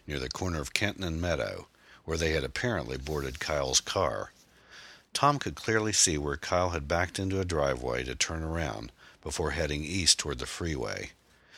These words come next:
As Tom sped up and began following the tire tracks, it dawned on him that he had no idea what kind of car Aaron and Kyle were traveling in. All he knew for sure was that they were heading in the direction of I seventy-one, which meant they would head north on the interstate toward Cleveland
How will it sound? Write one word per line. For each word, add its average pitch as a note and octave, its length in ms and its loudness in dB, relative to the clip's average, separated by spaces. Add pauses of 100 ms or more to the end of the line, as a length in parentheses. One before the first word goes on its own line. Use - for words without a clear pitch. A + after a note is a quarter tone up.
(140)
As - 100 6
Tom G#2 240 4
sped F#2 300 6
up F2 200 4
and D2+ 120 -4
began C#2+ 280 -4
following D2 360 -4
the B1+ 80 -6
tire E2 260 0
tracks, G#1+ 540 -2 (280)
it D2+ 160 -2
dawned G#2 320 2
on C2+ 120 -2
him C#2+ 220 -4
that D#2+ 60 -2
he D2+ 80 -2
had D2+ 200 0
no F#2 280 -2
idea F#2 360 0
what C2 160 -4
kind C#2 240 -6
of C2+ 100 -8
car C#2+ 380 -2
Aaron D#2+ 240 -2
and C#2+ 120 -6
Kyle E2+ 320 -2
were C2+ 140 -4
traveling C2+ 540 -4
in. A#1 300 -10 (540)
All G#2 180 4
he A#2+ 120 4
knew G2+ 220 2
for D#2 180 -2
sure C2 520 4 (280)
was - 140 4
that D2+ 140 -2
they E2 120 2
were C2+ 140 0
heading F#2+ 320 -2
in F#2+ 100 0
the E2 80 -2
direction E2 460 0
of D2 60 -2
I D#2+ 140 0
seventy-one, D2+ 840 -2 (560)
which - 240 4
meant A2+ 200 2
they F2+ 80 4
would D2+ 160 2
head G2 220 2
north F#2+ 400 2
on D2+ 100 -4
the D2+ 120 -2
interstate D2 520 0
toward D2 240 -6
Cleveland B1+ 580 -4